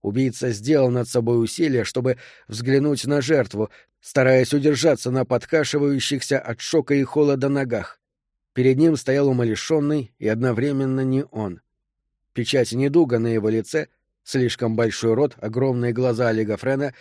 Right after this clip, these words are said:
странность самих черт — исчезла. Перед убийцей стоял симпатичный юноша с умными глазами. Повел потянулся за новой обоймой, но продрогшие пальцы подвели его.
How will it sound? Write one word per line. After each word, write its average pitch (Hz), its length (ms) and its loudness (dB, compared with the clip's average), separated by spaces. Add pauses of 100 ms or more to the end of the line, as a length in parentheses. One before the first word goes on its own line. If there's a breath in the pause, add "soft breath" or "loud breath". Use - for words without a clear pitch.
(160 loud breath)
странность 131 580 0
самих 117 320 -4
черт — 147 320 -2 (320)
исчезла. 110 720 -8 (560)
Перед 117 240 0
убийцей 131 420 0
стоял 131 380 0 (360 soft breath)
симпатичный 123 840 0
юноша 147 460 -2
с - 160 -6
умными 127 340 0
глазами. 139 540 -2 (640)
Повел 135 320 2
потянулся 135 580 -2
за 131 160 0
новой 123 360 2
обоймой, 156 420 2 (320 soft breath)
но 135 160 0
продрогшие 139 580 0
пальцы 139 420 -2
подвели 135 520 2
его. 87 260 -8